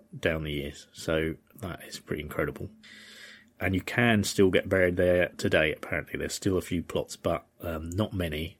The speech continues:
And actually, you could almost, it sounds like actually there aren't really any actual bits of spare ground, but you can sort of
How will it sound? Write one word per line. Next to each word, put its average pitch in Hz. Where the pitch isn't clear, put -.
And 87
actually, 80
you -
could 92
almost, 90
it -
sounds 104
like 76
actually 87
there 87
aren't 87
really 92
any 80
actual -
bits -
of -
spare 78
ground, 80
but 87
you 92
can 85
sort -
of 82